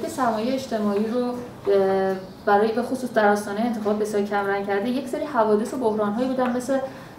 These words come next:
حوادث، اه، آبان نود و هشت یا سقوط هواپیمای اوکراینی و عدم شفافیتی که وجود داشت. شما به عنوان یک مسئول، حتی اگر خودتون رو به عنوان یک رئیس جمهور تصور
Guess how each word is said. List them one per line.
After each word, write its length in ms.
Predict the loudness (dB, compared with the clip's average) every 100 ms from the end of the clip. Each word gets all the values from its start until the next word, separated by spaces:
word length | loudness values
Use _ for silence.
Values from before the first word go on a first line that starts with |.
| -6 -4 -2 0
حوادث، 460 | 2 4 4 0 0
اه، 920 | 0 -2 -4 -14 -12 -8 -6 -4 -2
آبان 180 | -2 -4
نود 440 | -4 -2 -2 -4
و 140 | -6 -8
هشت 200 | -8 -10 -6
یا 160 | 2 2
سقوط 300 | 2 -4 -2
هواپیمای 440 | -2 -2 -4 -6
اوکراینی 400 | -8 -8 -10 -8
و 80 | -4
عدم 280 | -2 -2 -2
شفافیتی 600 | -2 -2 -2 -2 -2 -2
که 180 | -4 -4
وجود 240 | -4 -4
داشت. 180 | -6 -8 -12 -18 -16 -8
شما 200 | 0 2
به 80 | 4
عنوان 260 | 4 0 0
یک 220 | -4 -4
مسئول، 420 | -2 -2 -2 0
حتی 200 | 2 2
اگر 180 | 2 0 -4 -2
خودتون 260 | -2 0 0
رو 60 |
به 80 | 2
عنوان 180 | 4 2
یک 80 | 2
رئیس 180 | 0 2
جمهور 280 | 2 2 2
تصور 480 | 0 0 0 0